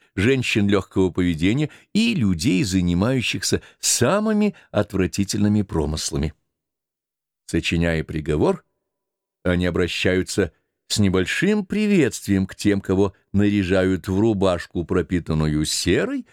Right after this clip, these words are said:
и уверяют, будто им чрезвычайно прискорбно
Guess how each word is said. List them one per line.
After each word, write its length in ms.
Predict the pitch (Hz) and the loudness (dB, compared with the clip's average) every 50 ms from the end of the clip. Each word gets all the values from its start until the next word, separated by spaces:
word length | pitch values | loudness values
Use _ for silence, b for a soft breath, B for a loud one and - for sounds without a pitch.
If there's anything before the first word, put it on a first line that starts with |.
| b b b b b - | b b b b b -2
и 100 | 113 104 | 0 2
уверяют, 560 | 104 101 98 95 95 92 92 92 92 92 87 | 2 4 4 4 2 2 2 2 2 0 0
будто 300 | 82 87 80 _ - 95 | -2 -6 -6 _ -2 -2
им 140 | 90 78 - _ _ _ | -2 -2 -4 _ _ _
чрезвычайно 540 | - - 92 82 85 80 - 90 87 85 85 | -4 -2 0 0 0 0 0 0 0 0 -2
прискорбно 840 | 82 - 85 80 - - - - 104 135 180 175 175 202 220 208 | -2 -4 -4 -4 -6 -8 -2 0 0 0 0 -2 -2 -2 -2 -2